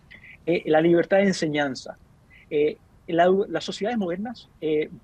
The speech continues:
buscan diversidad, las personas buscan su identidad. Y lamentablemente el Estado, eh, para bien o para mal, tiene restricciones, impone restricciones. Si yo tengo, por ejemplo, entonces, una restricción en cuanto a la provisión de un determinado tipo de educación,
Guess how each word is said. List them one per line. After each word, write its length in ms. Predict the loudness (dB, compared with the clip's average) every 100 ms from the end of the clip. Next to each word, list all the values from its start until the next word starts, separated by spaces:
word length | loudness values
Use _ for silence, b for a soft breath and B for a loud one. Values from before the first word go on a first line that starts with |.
| -2
buscan 340 | -2 0 0
diversidad, 560 | 2 0 -2 -2 -2 0
las 100 | -4
personas 480 | -6 -6 -2 -2 -2
buscan 300 | -6 -8 -8
su 160 | -6 -6
identidad. 500 | -6 -8 -6 -6 -6
Y 60 | -4
lamentablemente 640 | 0 0 2 2 2 0
el 40 | -2
Estado, 500 | -2 2 2 0 -6 _ _ _
eh, 460 | -6 -4 -4 -4 -8 -4
para 200 | -2 0
bien 140 | -2
o 40 |
para 160 | 0 0
mal, 260 | 0 -2 -6 B B B
tiene 180 | -4 -2
restricciones, 580 | 0 -2 -4 -2 -2 -4
impone 440 | -8 -10 -8 -8 -6
restricciones. 600 | -8 -12 -12 -12 -12 -18 _ _ B B B B
Si 140 | -2
yo 80 | 0
tengo, 220 | 0 0
por 100 | 0
ejemplo, 340 | 0 0 -2 -2
entonces, 460 | -2 -4 -4 -4
una 120 | -2 -2
restricción 580 | -2 -6 -10 -4 -2
en 100 | -4
cuanto 300 | -4 -8 -4
a 20 | -2
la 100 | -2
provisión 520 | -2 -2 -4 -6 -6
de 60 |
un 80 | -6
determinado 600 | -4 -4 -4 -2 2 2
tipo 300 | 0 -2 0
de 60 | 2
educación, 600 | 0 -4 -6 -4 -4